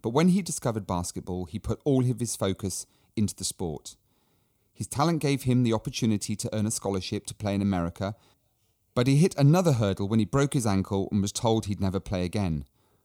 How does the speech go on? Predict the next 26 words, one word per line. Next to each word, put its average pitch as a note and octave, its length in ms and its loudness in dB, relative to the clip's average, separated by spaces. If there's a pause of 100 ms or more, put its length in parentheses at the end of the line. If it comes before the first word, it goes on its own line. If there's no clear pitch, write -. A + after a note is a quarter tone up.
(220)
Once A#2 300 0
again, B2 320 2
his G2+ 220 -2
steely C3+ 420 0
determination A2+ 840 0
saw G2+ 220 -2
him G2+ 160 2
fight C3 340 -2
back, - 320 -6 (520)
and A2 100 0
he G#2+ 80 0
found D3+ 300 0
his D3+ 160 0
way A#2 160 2
back G#2+ 260 -4
onto B2+ 160 -2
the C3+ 100 -6
court, - 460 -2 (160)
being A#2 160 2
awarded A2+ 480 0
the G2 60 -6
scholarship - 580 -4
he'd G#2 220 -6
always G2 280 -2
dreamed F#2 320 0
of. D2 280 -8